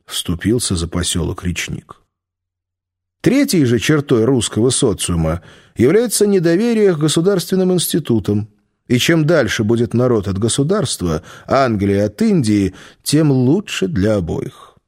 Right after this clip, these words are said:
Россия отлично вырабатывает неформальные институты для самоуправления, и только их легализация — вроде, скажем, легализации каст в той же Индии, где англичане пытались объявить их предрассудком,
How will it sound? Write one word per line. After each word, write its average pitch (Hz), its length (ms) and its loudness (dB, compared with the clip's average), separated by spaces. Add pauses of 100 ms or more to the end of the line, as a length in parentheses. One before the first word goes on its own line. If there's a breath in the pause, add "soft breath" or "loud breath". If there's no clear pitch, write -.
(360)
Россия 139 560 2
отлично 180 680 0
вырабатывает 139 760 2
неформальные 113 640 2
институты 104 560 0
для 98 180 0
самоуправления, 101 1080 0 (360 soft breath)
и 101 100 -2
только 120 340 2
их 117 160 -2
легализация — 175 1120 -2 (220)
вроде, 95 300 0
скажем, 90 400 0
легализации 107 720 2
каст 147 380 -2
в - 80 -14
той 107 200 0
же 113 180 0
Индии, 82 440 -2 (220 loud breath)
где 90 200 0
англичане 92 500 0
пытались 92 420 -2
объявить 92 400 0
их 87 100 -8
предрассудком, 92 920 -4